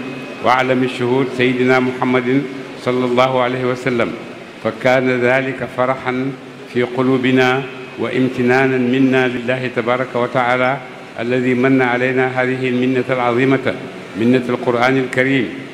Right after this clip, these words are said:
منة هذا الدين القويم، ملة الشريعة البيضاء، ملة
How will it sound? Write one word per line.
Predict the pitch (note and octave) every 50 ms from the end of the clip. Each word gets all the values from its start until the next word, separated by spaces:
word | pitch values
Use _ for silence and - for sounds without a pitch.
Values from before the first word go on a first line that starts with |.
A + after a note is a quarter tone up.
| - - F#2
منة | G#2+ A#2 B2 C3 A#2+ A#2+
هذا | C3 B2+ C3 C3 B2+ B2+ B2+
الدين | A#2+ G#2+ G2+ A#2+ C3 C3+ C3 C3
القويم، | C3 C3 B2 - - C3 B2+ B2+ C3+ C#3+ C#3+ A#2 F#2+ - - - - - - G#2+
ملة | A2+ A#2 A#2+ B2+ A#2+ -
الشريعة | C3 B2 - - C3 B2+ C3+ C3 A#2+ B2 B2+ - C3 C3+ C#3 D3 - - - - - - B2
البيضاء، | B2+ C3 B2+ A#2+ B2 B2+ C3 C3 C3 C#3 D3 C#3 A2 - - - - - - - G#2
ملة | A#2+ B2 B2+ B2+